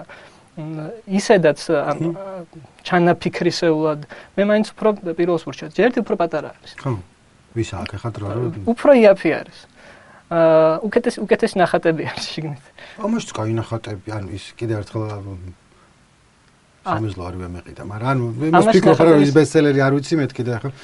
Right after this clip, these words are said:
Speaker 2: გული დამწყდა, რომ ისევ ლაპარაკობ,
Speaker 1: მაშინ
Speaker 2: რომ
Speaker 1: ხატვა
Speaker 2: ყველაფერი
Speaker 1: არის.
Speaker 2: არა მაქვს წაკითხვა.
Speaker 1: მაშინ ხატვა
Speaker 2: მე
Speaker 1: არის.
Speaker 2: არაფერს აღარ ვკითხულობ, ანუ შენ რო გაქვს რაღაც სამოცდათხუთმეტი წიგნი ერთ თვეში წაიკითხო, მე მაქვს ორი წიგნი თვეში,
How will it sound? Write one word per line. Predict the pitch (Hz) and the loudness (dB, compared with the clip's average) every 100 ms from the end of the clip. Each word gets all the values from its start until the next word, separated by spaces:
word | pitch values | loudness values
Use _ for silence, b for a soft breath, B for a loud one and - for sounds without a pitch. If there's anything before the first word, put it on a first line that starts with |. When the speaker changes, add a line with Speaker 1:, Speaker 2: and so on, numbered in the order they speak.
| B B B | B B B
Speaker 2:
გული | - 131 | -4 0
დამწყდა, | 131 123 123 139 | 2 2 0 0
რომ | 143 | 2
ისევ | 147 139 | 2 2
ლაპარაკობ, | 131 123 127 120 | 0 0 0 2
Speaker 1:
მაშინ | 170 156 | 4 4
Speaker 2:
რომ | 165 | 4
Speaker 1:
ხატვა | - | 6
Speaker 2:
ყველაფერი | 139 131 127 | 6 6 4
Speaker 1:
არის. | 120 | 4
Speaker 2:
არა | 113 | 2
მაქვს | 110 107 | -2 -8
წაკითხვა. | 117 104 - | -10 -12 -6
Speaker 1:
მაშინ | 160 - | -4 -4
ხატვა | 170 165 165 | -4 -4 0
Speaker 2:
მე | 160 | 0
Speaker 1:
არის. | |
Speaker 2:
არაფერს | 101 104 - 110 | 0 -2 -4 -4
აღარ | 113 113 | -4 -4
ვკითხულობ, | 113 127 - 87 | -6 -8 -10 -14
ანუ | 101 92 | -12 -10
შენ | - | -6
რო | 110 | -6
გაქვს | 95 95 | -8 -10
რაღაც | 104 98 | -10 -10
სამოცდათხუთმეტი | - 107 101 98 - - 104 95 | -10 -10 -10 -12 -14 -12 -12 -12
წიგნი | 92 101 | -14 -12
ერთ | 95 | -12
თვეში | - 101 - | -14 -16 -14
წაიკითხო, | - 98 101 - | -14 -14 -16 -12
მე | 123 | -10
მაქვს | 117 98 | -8 -10
ორი | 92 | -12
წიგნი | 90 - - 76 | -12 -16 -18 -20
თვეში, | - 92 87 | -18 -18 -16